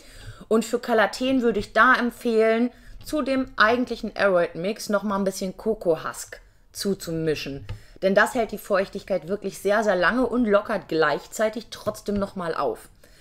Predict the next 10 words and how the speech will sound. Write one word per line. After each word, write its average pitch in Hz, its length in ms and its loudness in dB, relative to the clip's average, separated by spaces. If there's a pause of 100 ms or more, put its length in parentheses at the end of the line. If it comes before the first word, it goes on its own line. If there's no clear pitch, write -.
(320)
Also 180 240 4
da 185 260 4
wären 190 220 2
eure 185 240 0
Calatheen 190 640 -2 (160)
sehr, 202 440 0
sehr 190 320 0
gut 170 360 -8
dran. 147 420 -4 (300)
<laughs> 240 100 4